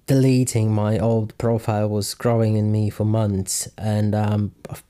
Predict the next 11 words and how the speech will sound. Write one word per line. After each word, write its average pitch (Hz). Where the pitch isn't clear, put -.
probably 170
mentioned 123
that 107
to 107
a 104
few 107
people, 95
that 92
I 135
just 127
don't 127